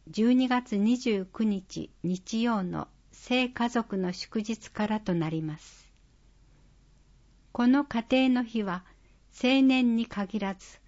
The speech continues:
青年が終わった後も、家庭の福音化を目指して続けていくこととなります。私たちのそれぞれの家族が、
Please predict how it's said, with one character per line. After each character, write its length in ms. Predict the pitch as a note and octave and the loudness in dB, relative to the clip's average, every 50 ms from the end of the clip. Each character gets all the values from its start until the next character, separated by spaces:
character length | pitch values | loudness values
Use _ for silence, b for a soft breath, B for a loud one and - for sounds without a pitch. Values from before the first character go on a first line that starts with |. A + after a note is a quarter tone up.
| _ _ _ _ _ _ _ _ _ _ | _ _ _ _ _ _ _ _ _ _
青 300 | - - B3+ B3 C4+ C4+ | -4 0 2 2 2 2
年 280 | B3+ C4+ C4 C4+ C4 | 2 2 2 2 2
が 180 | B3 A#3+ A#3 A3 | 0 0 0 0
終 200 | A3 A3 A#3 B3 | 0 0 -2 -2
わ 60 | B3 | -4
っ 80 | - _ | -8 _
た 160 | - A#3 A#3 | -4 -2 -2
後 240 | B3 B3+ - - G3+ | -2 -4 -2 -2 -2
も、 220 | F3+ E3+ D#3+ E3 - _ _ _ _ _ _ _ _ _ _ | -2 -2 -4 -6 -8 _ _ _ _ _ _ _ _ _ _
家 400 | - - G#3+ G#3+ - C4 B3+ B3+ | -6 -4 -4 -2 0 0 2 2
庭 0 | |
の 160 | B3 A#3+ A#3+ A#3 | 2 2 0 -2
福 240 | - - _ - | -6 -8 _ 0
音 240 | A#3+ B3 B3 B3 B3 | 2 4 4 4 2
化 260 | A#3+ - - A3+ A3 | 0 0 -2 0 0
を 60 | G#3+ G3+ | 0 0
目 120 | G3 G3 | -2 -4
指 220 | G3 F#3 - A3 G#3+ | -4 -4 -4 -6 -6
し 160 | - - - - | -6 -12 -12 -8
て 220 | - E3+ - - _ _ _ _ _ | -8 -6 -6 -8 _ _ _ _ _
続 280 | - - - G3 - A3+ | -16 -14 -12 -8 -8 -4
け 120 | - - A#3 | -2 -2 -2
て 180 | A#3 - A3+ | 0 0 0
い 80 | G#3+ G#3 | 0 0
く 120 | G#3+ - | -4 -8
こ 160 | - - G3+ G#3 | -8 -6 -6 -4
と 160 | - A#3+ A#3 | -4 -4 -2
と 120 | - G3+ | 0 0
な 160 | F3+ E3+ D#3+ | 0 0 -2
り 120 | D#3+ E3 D#3 | -2 -4 -4
ま 160 | D#3 D#3 D#3+ | -6 -6 -8
す。 320 | - - - - - - _ _ _ _ _ _ _ _ _ _ _ _ _ _ _ _ _ _ _ _ _ - _ _ _ | -10 -16 -20 -20 -20 -20 _ _ _ _ _ _ _ _ _ _ _ _ _ _ _ _ _ _ _ _ _ -20 _ _ _
私 440 | G#3+ G#3 G#3+ - C4+ C#4 C#4 - - | -4 -4 0 0 0 0 0 -2 -4
た 120 | - A3+ | -4 -4
ち 140 | A3+ - G#3 | -4 -2 -2
の 180 | G3 F#3+ F#3 | -2 -2 -2
そ 200 | - - - - | -4 -4 -4 0
れ 140 | A3+ C4 C#4 | 0 2 0
ぞ 140 | C4+ - B3 | 2 2 0
れ 120 | A3+ A3 | 0 2
の 160 | G3 F#3 F3+ F3+ | 0 0 -2 -2
家 180 | - A3+ A3 | -2 -4 -4
族 320 | G#3+ - G#3 G#3 - G3 F#3 | -2 -4 -6 -6 -6 -8 -8
が、 200 | F3 D#3+ E3+ | -6 -8 -10